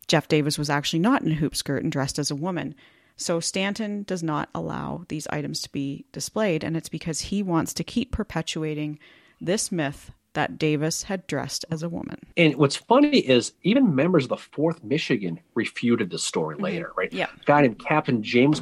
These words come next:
Speaker 2: Parker, who wrote in a letter that was written in, the, in a Portland, Maine paper, so another s-, solid New Englander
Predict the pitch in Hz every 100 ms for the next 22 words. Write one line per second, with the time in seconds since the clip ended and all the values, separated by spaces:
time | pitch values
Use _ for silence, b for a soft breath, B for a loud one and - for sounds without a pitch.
0 | - - 127 123 73 - - 120 120 127
1 | 123 110 98 147 - 113 123 - b b
2 | - 120 110 117 123 120 98 - - 113
3 | - 175 165 123 101 110 208 233 - 92
4 | 90 92 101 107 151 - - _ _ -
5 | - - 156 143 110 107 214 117 87